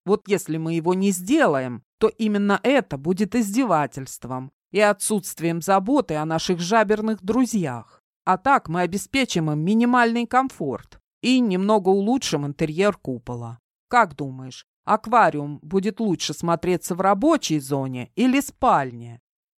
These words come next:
"Дурак! Ой, нельзя же так! Я почти поверила!" "Ладно, все, собрались. Выступаем!"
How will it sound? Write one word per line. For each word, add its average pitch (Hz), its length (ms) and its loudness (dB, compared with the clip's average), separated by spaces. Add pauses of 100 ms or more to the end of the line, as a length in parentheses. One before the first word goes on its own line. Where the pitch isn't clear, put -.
(140)
"Дурак! 196 880 0 (180)
Ой, 185 360 2 (340)
нельзя 269 500 4
же 202 140 -2
так! 151 480 -6 (140)
Я 247 140 2
почти 302 380 0
поверила!" 143 880 -2 (640)
"Ладно, 147 640 2
все, 208 380 0
собрались. 202 840 0 (280)
Выступаем!" 147 920 0